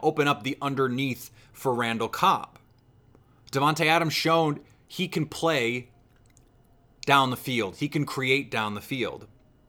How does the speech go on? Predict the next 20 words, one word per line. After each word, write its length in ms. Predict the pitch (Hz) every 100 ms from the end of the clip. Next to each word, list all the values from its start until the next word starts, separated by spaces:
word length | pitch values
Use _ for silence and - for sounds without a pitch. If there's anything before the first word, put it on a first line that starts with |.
| _ _ _ _ _
But 140 | - 127
that's 200 | 156 -
not 220 | 156 160
where 100 | 135
he's 240 | 117 107
best 540 | 95 123 180 - - -
utilized. 720 | 120 104 92 65 - - - - _ _ _ _
He 100 | 139
can 200 | 160 143
do 180 | 240 208
it, 180 | 127 - _ _ _ _ _ _ _ _ _ _ _ _
but 160 | 147 151
you'd 140 | 143
rather 280 | 143 165 170
have 140 | 160
someone 320 | - 156 147 147
else 360 | 165 139 - - _ _
creating 680 | - 156 147 151 147 135 127
that 260 | 123 123
space 640 | - - 175 120 - -